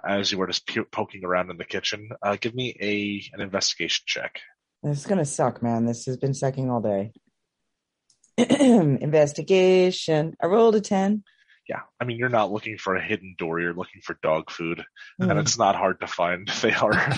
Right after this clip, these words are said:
Speaker 2: <laughs>
Speaker 1: they're two huge
Speaker 2: Hmm.
Speaker 1: dogs. They eat a lot of food. Um, they do, it looks like there's a, a scrap pile in one corner where, like, if they trim fat off of something, they're just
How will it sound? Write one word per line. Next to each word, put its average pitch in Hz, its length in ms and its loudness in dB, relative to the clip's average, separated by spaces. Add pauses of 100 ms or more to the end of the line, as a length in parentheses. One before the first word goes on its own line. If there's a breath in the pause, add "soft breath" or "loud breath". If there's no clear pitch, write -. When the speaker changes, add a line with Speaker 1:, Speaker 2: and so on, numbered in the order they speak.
Speaker 2:
<laughs> - 100 -16
Speaker 1:
they're 160 360 2
two 143 300 2
huge 120 480 0
Speaker 2:
Hmm. 170 60 4
Speaker 1:
dogs. 95 460 0
They 117 120 -2
eat 104 200 -2
a 95 60 0
lot 92 220 -2
of 92 80 -6
food. 78 340 -8 (640 loud breath)
Um, 107 400 2
they 127 140 2
do, 135 440 2 (100)
it 139 100 0
looks 180 200 0
like 214 140 -2
there's 147 360 0
a, 104 320 -2 (100)
a - 40 -6
scrap - 580 0
pile 87 460 -2
in 92 140 -16
one 92 200 -6
corner 82 500 -4
where, 85 220 -4
like, 85 240 -6 (400)
if - 120 -16
they 101 120 -2
trim 107 320 -4
fat 113 300 2
off 101 200 -2
of 107 60 -2
something, 107 340 -6
they're 92 120 -6
just - 220 -8